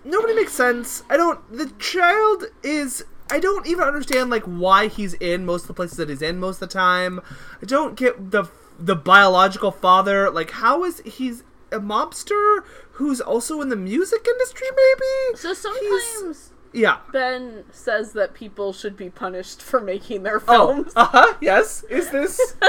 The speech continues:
Speaker 2: <laughs>
Speaker 1: is this one of them?
Speaker 2: Yes.
Speaker 1: How did you, how did you come across Kaz-, Kazam?
Speaker 2: I got it on Netflix, like I said I
Speaker 1: Oh,
Speaker 2: would.
Speaker 1: perfect. There you go. Yes. Um, I don't know, man.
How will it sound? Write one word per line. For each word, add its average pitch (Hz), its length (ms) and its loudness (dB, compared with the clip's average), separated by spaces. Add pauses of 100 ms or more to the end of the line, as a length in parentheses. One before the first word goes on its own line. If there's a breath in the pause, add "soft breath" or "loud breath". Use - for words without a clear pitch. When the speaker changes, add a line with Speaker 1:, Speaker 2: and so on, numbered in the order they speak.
(180)
Speaker 2:
<laughs> 523 360 -4
Speaker 1:
is 233 120 -2
this 247 160 0
one 247 140 4
of 262 100 6
them? 311 300 4
Speaker 2:
Yes. 214 380 -2 (280 loud breath)
Speaker 1:
How 466 300 2
did - 120 0
you, 330 220 4
how 392 200 -2
did 440 140 0
you 415 80 -2
come 285 180 -4
across 160 500 -6 (220)
Kaz-, - 300 -6 (260)
Kazam? 147 460 -4 (400)
Speaker 2:
I 392 120 -2
got - 20 -2
it - 60 -2
on 494 400 -4 (320)
Netflix, - 80 -6
like 302 160 -2
I 277 80 2
said - 160 -2 (160)
I 269 100 0
Speaker 1:
Oh, 202 180 4
Speaker 2:
would. 254 120 2
Speaker 1:
perfect. 151 440 -2
There 202 120 0
you 170 100 0
go. 139 240 -6 (420)
Yes. - 380 -14 (1800 soft breath)
Um, 269 560 -4 (1120)
I 180 80 -10
don't 139 200 -10
know, 104 100 -12
man. 123 440 -12